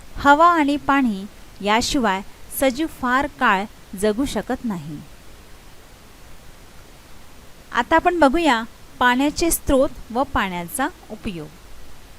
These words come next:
ओढे, नदी, तळी, झरे, सरोवर हे पाण्याचे नैसर्गिक स्रोत आहेत. विहिरी, कूपनलिका, बंधारे,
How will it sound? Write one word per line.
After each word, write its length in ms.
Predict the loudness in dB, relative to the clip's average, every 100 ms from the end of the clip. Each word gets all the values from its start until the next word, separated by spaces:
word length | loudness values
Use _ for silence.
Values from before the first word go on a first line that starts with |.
| -20 -20 -20 -20 -20 -18 -18 -20 -20 -4
ओढे, 560 | 2 4 4 0 -2 -6 -12 -8
नदी, 600 | -2 2 2 0 -4 -8 -14 -18 -20 -20 -12 2
तळी, 440 | 4 4 2 -4 -10 -14 -16 -10 -4
झरे, 440 | 0 0 -2 -4 -8 -16 -16 -6 0
सरोवर 500 | 2 2 2 0 -2 -6 -20 -8
हे 120 | -8
पाण्याचे 760 | -2 -2 0 -2 -4 -4 -4 -8 -16 -12 -2
नैसर्गिक 600 | 0 2 2 2 0 -4
स्रोत 400 | -4 -2 -2 -4
आहेत. 360 | -10 -10 -14 -14 -20 -20 -20 -20 -16
विहिरी, 560 | -2 0 2 0 -2 -6 -12 -20 -12 0
कूपनलिका, 880 | 4 6 4 2 -2 -4 -6 -6 -10 -16 -10
बंधारे, 800 | -2 0 0 0 0 0 -2 -4